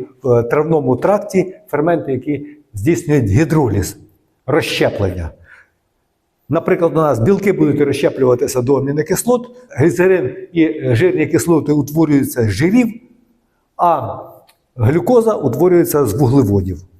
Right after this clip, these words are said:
Тут показано, що у нас є слинні залози, в яких утворюється, е, первинний, е, секрет слина, який також бере участь у травленні. В ньому також містяться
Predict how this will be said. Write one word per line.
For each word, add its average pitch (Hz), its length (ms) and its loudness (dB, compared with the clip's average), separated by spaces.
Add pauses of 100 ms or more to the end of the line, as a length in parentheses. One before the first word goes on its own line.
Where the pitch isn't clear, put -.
(400)
Тут - 160 -6
показано, 156 480 0
що 135 140 0
у 123 60 4
нас 131 280 0 (160)
є 117 360 2
слинні 123 400 2
залози, 175 480 2 (200)
в 117 80 -4
яких 139 440 0 (560)
утворюється, 127 840 0 (180)
е, 110 200 -2 (160)
первинний, 139 760 2 (140)
е, 113 160 0
секрет 214 680 0
слина, 180 580 0 (260)
який 190 480 -2 (400)
також 185 280 0
бере 127 200 2
участь 131 360 -2
у - 40 -4
травленні. 98 500 -6
В 110 40 -6
ньому 160 280 0
також 156 400 -4
містяться 113 520 -4